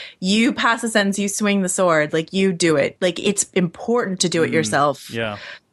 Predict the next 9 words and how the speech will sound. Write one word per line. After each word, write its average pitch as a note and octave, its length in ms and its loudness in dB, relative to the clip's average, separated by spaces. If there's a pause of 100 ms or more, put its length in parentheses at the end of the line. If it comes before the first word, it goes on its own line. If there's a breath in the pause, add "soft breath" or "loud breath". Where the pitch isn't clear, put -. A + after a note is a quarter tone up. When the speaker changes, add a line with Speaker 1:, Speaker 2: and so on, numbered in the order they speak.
Speaker 1:
Because F3 640 2
you F3 100 0
take F3 240 0
the F#3 80 2
responsibility E3 680 2
of D3+ 60 0
ending D3 220 0
a C#3+ 60 0
life. - 420 -2